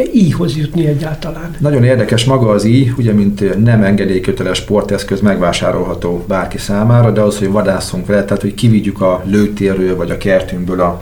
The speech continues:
Speaker 2: ö, vadászterületre, ahhoz már külön, ö, vizsga kell, vadászíjász különbözeti vizsga, amit egyébként fogunk most június ötödikén szervezni itt a Vármegyei Kamara, és, ö, fogunk ilyen vizsgát csinálni, aminek alapfeltétele az állami vadászvizsga,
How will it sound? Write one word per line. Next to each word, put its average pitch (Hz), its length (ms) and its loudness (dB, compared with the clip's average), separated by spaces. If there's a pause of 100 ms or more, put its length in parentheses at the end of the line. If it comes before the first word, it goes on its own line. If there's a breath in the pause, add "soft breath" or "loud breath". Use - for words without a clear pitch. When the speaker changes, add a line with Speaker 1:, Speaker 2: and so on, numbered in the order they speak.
Speaker 2:
ö, 95 40 -8 (200)
vadászterületre, 117 760 0
ahhoz 98 160 0
már 92 180 -2
külön, 90 340 -4 (140)
ö, 85 200 -4
vizsga 87 320 -4
kell, 101 220 0
vadászíjász 90 640 -2
különbözeti 90 540 -6
vizsga, 131 480 0 (380 loud breath)
amit 107 140 0
egyébként 95 440 0
fogunk 90 300 -2
most 87 200 -4
június 90 300 -2
ötödikén 87 480 -4
szervezni 85 560 -4
itt 80 240 -10
a 82 180 -2
Vármegyei 85 500 -2
Kamara, - 360 -6
és, - 240 -6
ö, - 120 -8
fogunk 90 380 -10
ilyen 85 140 -6
vizsgát 85 360 -8
csinálni, 135 560 0 (420 loud breath)
aminek 113 320 4
alapfeltétele 82 720 -2
az 85 120 -4
állami 78 260 -2
vadászvizsga, 95 800 0